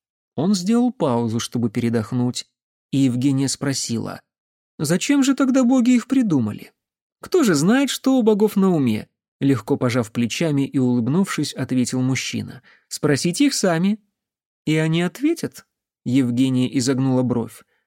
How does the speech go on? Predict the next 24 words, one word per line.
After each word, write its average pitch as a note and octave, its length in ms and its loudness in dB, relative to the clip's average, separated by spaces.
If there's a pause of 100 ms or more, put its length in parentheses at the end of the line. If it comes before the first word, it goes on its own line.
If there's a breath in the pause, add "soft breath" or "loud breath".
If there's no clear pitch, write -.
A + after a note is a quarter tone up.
(220)
"В C#3 140 -2
местах, F#3 520 0
где E3+ 240 0
я E3+ 80 2
живу, D#3 360 2
боги C#3+ 340 2
довольно D#3+ 420 0
молчаливы". G3 680 0 (440)
"Ну F3+ 220 2
что B2 340 -2
ж, - 160 -6 (340)
вы C3 140 2
всегда B2+ 340 0
можете C#3 340 -2
попытаться, F#3+ 680 -2 (180)
особенно D3 480 0
здесь, C3 540 0
в - 100 -18
краях, C#3 500 0
где B2+ 220 0
небо D#3+ 280 0
соединяется D#3 760 0
с C3+ 40 2
землей, C3+ 560 2